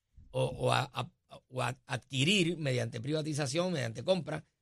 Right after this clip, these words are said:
las plantas existentes que dicen que no sirven, que no, que vengan a invertir y a generar con modelos nuevos,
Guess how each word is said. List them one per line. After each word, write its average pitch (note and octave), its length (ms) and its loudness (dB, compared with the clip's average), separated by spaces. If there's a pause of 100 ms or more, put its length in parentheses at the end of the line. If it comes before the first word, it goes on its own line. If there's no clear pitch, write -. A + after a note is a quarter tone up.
las C3 160 0
plantas C#3 320 0
existentes D#3+ 560 0
que D3 160 -4
dicen D3 320 2
que D#3 100 0
no E3+ 80 2
sirven, E3+ 440 2 (460)
que A#2+ 100 -2
no, A2+ 260 -8
que G#2 120 -14
vengan D#3 280 0
a - 20 2
invertir E3 640 -2
y C3+ 140 -2
a A#2+ 60 2
generar B2 460 0
con D3 160 -6
modelos B2+ 340 -2
nuevos, C#3 420 0